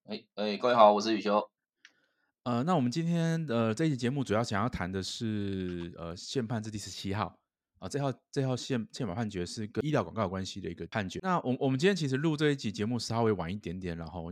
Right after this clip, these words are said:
Speaker 2: 但是我们还是，呃，想把每一个宪法判决跟大家做分享，聊一聊，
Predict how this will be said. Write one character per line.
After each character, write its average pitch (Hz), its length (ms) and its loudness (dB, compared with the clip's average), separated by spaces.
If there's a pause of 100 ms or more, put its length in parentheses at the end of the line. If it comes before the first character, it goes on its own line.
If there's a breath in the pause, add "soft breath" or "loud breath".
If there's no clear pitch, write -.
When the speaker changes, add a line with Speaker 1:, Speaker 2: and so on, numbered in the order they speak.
(120)
Speaker 2:
但 131 80 -2
是 131 80 0
我 95 40 -4
们 90 60 -6
还 92 60 -2
是， 110 240 -4 (480)
呃， 92 100 -12
想 110 140 -6
把 117 100 -2
每 87 160 -2
一 90 60 -6
个 95 100 -4
宪 107 120 -6
法 92 40 -2
判 101 160 -4
决 87 120 -4
跟 95 120 -6
大 98 80 -4
家 95 140 -2
做 90 400 -2
分 95 180 -6
享， 85 140 -8
聊 90 180 -2
一 117 40 0
聊， 82 260 -4